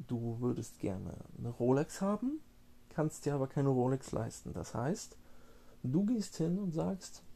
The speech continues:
du, ich hab jetzt zweihundertfünfzig Euro. Und mit diesen zweihundertfünfzig Euro gehst du zu Timeless Investments und die haben in diesem Moment eine Rolex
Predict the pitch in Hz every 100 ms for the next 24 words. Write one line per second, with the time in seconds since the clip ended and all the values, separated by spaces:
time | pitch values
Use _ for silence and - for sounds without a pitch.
0 | - - - 185 127 - 131 - 139 139
1 | - - - - - - - 147 151 139
2 | 127 - 117 - 123 98 117 - - -
3 | - - - - - - - - 127 135
4 | 156 160 170 - 175 185 180 175 180 -
5 | 151 165 151 127 123 117 120 - 123 117
6 | 113 110 - - - - 214 196 208 190
7 | 175 - 170 214 233 - - - - -
8 | - - - - - 135 139 - 180 190
9 | 160 165 - 151 165 165 156 156 156 -
10 | - - - 123 123 127 127 117 131 143
11 | 135 110 - - - -